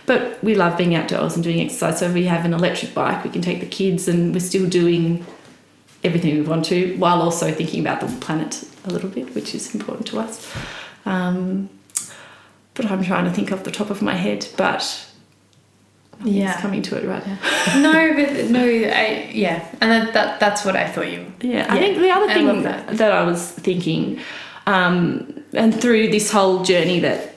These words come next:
Speaker 1: that we've been through, and I think Anders has been a really important person in, in helping me see this and use this as sort of being this sort of positivity kind of thinking. And he,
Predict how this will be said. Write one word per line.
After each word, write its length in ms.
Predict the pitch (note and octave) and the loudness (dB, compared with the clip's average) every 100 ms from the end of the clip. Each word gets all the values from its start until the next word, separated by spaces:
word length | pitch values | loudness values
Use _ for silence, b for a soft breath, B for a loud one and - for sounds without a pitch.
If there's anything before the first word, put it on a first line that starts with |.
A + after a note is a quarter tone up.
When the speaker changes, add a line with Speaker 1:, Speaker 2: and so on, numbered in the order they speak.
| - | -6
Speaker 1:
that 140 | G3 E3+ | -2 -2
we've 140 | F#3 | -2
been 180 | F3 E3+ | 0 -2
through, 300 | F3 D#3+ - | 0 0 0
and 140 | - F3 | 0 0
I 40 | |
think 220 | F3 E3+ | 0 0
Anders 320 | E3 E3 E3+ E3+ | 0 2 0 0
has 140 | D#3+ | -2
been 160 | E3 D#3+ | -2 0
a 20 | |
really 200 | D#3 D#3 | 0 0
important 480 | E3 E3+ - - - | 0 -2 -4 -4 -4
person 400 | F3+ E3+ - F3 | -4 -4 -4 -2
in, 460 | E3 E3 D#3+ - - | 0 0 -2 -6 -6
in 500 | F3 D#3+ D#3+ D#3 - - - E3 | -2 -2 -2 -4 -8 -16 -16 -8
helping 500 | F3 D#3+ D#3+ E3 E3 | -2 -2 0 0 2
me 200 | D#3 D3 | 2 0
see 260 | - - | 0 -2
this 240 | C#3+ D3+ - | 0 -2 -2
and 120 | - | -2
use 160 | - - | -2 -2
this 140 | - | -4
as 100 | - - | -6 -6
sort 140 | - | -6
of 160 | F3 - | -6 -4
being 500 | A2+ - - - - - | -4 -2 -4 -8 -14 -12
this 260 | - - | -10 -8
sort 160 | - - | -8 -8
of 140 | - | -10
positivity 680 | - F3 - - - - D3+ - | -4 -4 -4 -6 -6 -6 -4 -6
kind 280 | - - | -6 -6
of 100 | - | -6
thinking. 640 | - - - - - - - B B B B B B | -8 -8 -8 -6 -6 -8 -10 B B B B B B
And 280 | E3+ E3+ E3+ | 2 2 2
he, 680 | F#3+ F#3+ F3+ F3 - - | 2 0 2 0 -2 -8